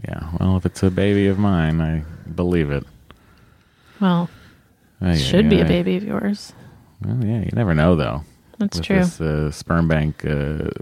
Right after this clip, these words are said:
Speaker 1: snafus.
Speaker 2: Did you just see the thing about the doctor in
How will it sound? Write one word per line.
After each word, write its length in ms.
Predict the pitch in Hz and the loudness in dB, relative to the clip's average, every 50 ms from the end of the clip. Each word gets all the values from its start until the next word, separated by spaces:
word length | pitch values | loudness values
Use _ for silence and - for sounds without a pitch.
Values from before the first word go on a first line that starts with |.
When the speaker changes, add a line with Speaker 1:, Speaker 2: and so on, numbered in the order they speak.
| - - - - - | -6 -6 -6 -6 -6
Speaker 1:
snafus. 560 | - - - 90 82 78 - 85 85 82 - - _ _ _ | -6 -4 0 0 0 2 2 0 0 -2 -4 -8 _ _ _
Speaker 2:
Did 160 | - 202 196 | -2 0 0
you 60 | 190 190 | 2 2
just 180 | 190 185 - | 0 -2 -2
see 140 | - - 208 | -4 -4 -2
the 320 | 185 202 190 185 185 254 240 | 0 0 0 0 0 -2 -6
thing 220 | - - 202 196 | -6 -2 0 0
about 240 | 190 185 180 175 - | 2 2 0 0 0
the 160 | - 190 180 | -2 -2 -2
doctor 440 | 180 - 202 185 185 - - - 202 | 0 0 0 -2 -2 -2 -4 -2 0
in 480 | 175 175 170 170 170 170 170 170 180 226 | 0 2 2 2 2 2 0 0 -2 -4